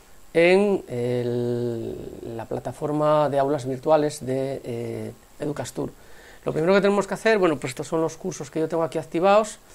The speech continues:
Cogemos, por ejemplo, Economía de segundo de bachillerato. Vamos a activar edición. Una vez que vamos a activar edición, eh, añado una actividad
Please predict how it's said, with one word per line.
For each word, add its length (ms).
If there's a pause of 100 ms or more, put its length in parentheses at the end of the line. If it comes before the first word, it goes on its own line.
(360)
Cogemos, 460
por 120
ejemplo, 320
Economía 420
de 60
segundo 360
de 40
bachillerato. 680 (760)
Vamos 400
a 220
activar 580 (120)
edición. 640 (1600)
Una 140
vez 180
que 160
vamos 340
a 220
activar 680
edición, 500 (680)
eh, 420
añado 500 (240)
una 320 (100)
actividad 560